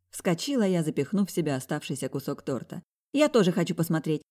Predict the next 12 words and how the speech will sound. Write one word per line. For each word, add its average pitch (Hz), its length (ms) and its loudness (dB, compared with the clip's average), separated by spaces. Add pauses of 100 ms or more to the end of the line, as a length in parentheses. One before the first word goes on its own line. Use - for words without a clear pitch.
(160)
Как 277 160 4
же 240 100 4
здорово, 190 420 6
что 180 140 0
моя 190 200 2
тётя 214 280 0
самый 254 380 2
крутой 233 320 2
автомобильный 202 580 4
дилер 180 320 4
в 185 60 -2
России!» 165 500 0